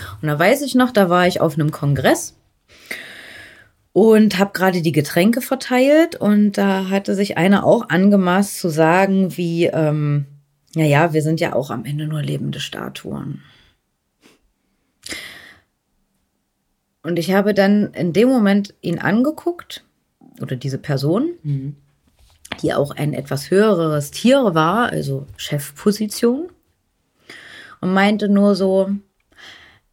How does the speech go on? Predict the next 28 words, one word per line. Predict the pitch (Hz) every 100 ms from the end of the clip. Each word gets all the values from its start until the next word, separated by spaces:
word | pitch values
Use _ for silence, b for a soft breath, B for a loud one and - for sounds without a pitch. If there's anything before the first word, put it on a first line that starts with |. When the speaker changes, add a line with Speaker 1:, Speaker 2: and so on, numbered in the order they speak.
| _ -
Speaker 1:
„Wenn | 196
man | 208
nicht | 262 -
weiß, | 226 311 311
wer | 233
vor | 226 262 269
einem | - 156
steht, | 147 - 160 160
sollte | 165 165
man | 160 170
nicht | -
urteilen | - 165 165 156 135 143
und | 143 147
ganz | 165 165 -
genau | 160 151
aufpassen, | 113 139 - - 131 143 139
weil | 143
man | 139
trifft | 139 143 -
sich | 147
immer | 170 180
zweimal | - 175 165 143
im | 139
Leben.“ | 135 123 - 139 - _
Speaker 2:
Mhm, | 175 151 160 165 214 _
mhm, | 147 143 156 196 _
sehr | - 143 139
gut. | 135